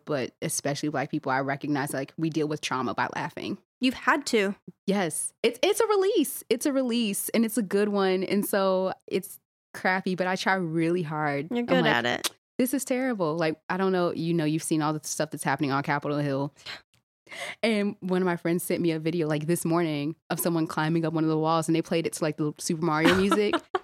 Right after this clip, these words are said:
Speaker 1: And I was just like, "My God, like, I love the internet. I
Speaker 2: Yes.
Speaker 1: love the internet."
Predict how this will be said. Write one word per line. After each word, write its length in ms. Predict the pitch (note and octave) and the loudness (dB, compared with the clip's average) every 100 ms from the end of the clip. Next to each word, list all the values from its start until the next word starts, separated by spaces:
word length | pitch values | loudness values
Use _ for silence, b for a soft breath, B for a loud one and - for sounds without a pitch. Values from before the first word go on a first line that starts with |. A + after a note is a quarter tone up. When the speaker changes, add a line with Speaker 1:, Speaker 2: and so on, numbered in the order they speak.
| - | 0
Speaker 1:
And 100 | F3+ | 2
I 60 | F#3 | 2
was 100 | F#3 | 0
just 160 | - | 0
like, 140 | D3+ - - | -2 -4 -4
"My 320 | D#3+ F3+ F#3+ - | -4 -2 -4 -8
God, 500 | F#3+ F#3+ B3+ C4+ A3+ | -6 -2 0 0 2
like, 180 | E3+ E3+ F#3 | 2 2 4
I 140 | F3+ | 4
love 360 | F3 F3 G#3 F#3+ | 6 6 4 4
the 100 | G3+ | 2
internet. 680 | A3+ E4 A4 G#3+ - - - | 4 4 4 0 -4 -8 -2
I 100 | A#3 | 4
Speaker 2:
Yes. 260 | D4 E4+ A#3+ | 6 6 6
Speaker 1:
love 240 | A3 A#3+ | 2 2
the 160 | B3 B3 | 2 4
internet." 500 | D#4 D4+ D3 G#2 - | 4 4 2 0 -2